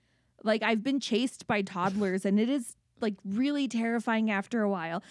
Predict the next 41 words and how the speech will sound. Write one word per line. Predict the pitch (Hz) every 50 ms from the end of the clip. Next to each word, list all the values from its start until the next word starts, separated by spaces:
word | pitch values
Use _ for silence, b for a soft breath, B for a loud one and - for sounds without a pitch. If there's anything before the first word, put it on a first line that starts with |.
| B B B -
Like, | 233 233
at | 269 262
first, | 233 320 330 - 330
it's | 269 -
all, | 285 269 285
"Ha, | - - 359 359
ha, | 349 381 370 349
ha, | 320 370 359 349 349 339
ha, | 330 -
yeah, | 330 311 302
like, | 294 285 285 - 269
let's | 269 262 -
play | - - 311 294 302
tag. | 269 294 311 294 277 269
That's | 254 247 269 277 - -
fun. | - 277 277 269 B B B B B 269
Okay, | 320 - - 339 359 339
no | 339 349 349
more, | 330 330 320 285 240 - -
no | 269 285
more, | 277 262 226 202 b b b b _
no | 226 233
more." | 240 220 196 180 B B B B B B B _ -
And | 247 240 240 233 226 226 196 - -
Alexa | - 240 226 233 226 220 - - - 269 220 196 - _ _ _ _ _ -
can, | - 269 226 220 196 - - -
can | - 220 262 220 202 - -
<laughs> | - -
give | 262 240 220 - - 240 -
like | - 294 - _ 208
that | 196 - -
when | 240 220
she's | - 254 240 214
moving | 214 220 226 202 247 233 269
in | 240 233 220
the | 208 185
ring. | 185 214 226 214 202
It's | 196 190 -
like | - 220 208 -
that, | 196 180 - b b b b b b b b b b _
um, | 208 208 202 196 190 190 185 180 180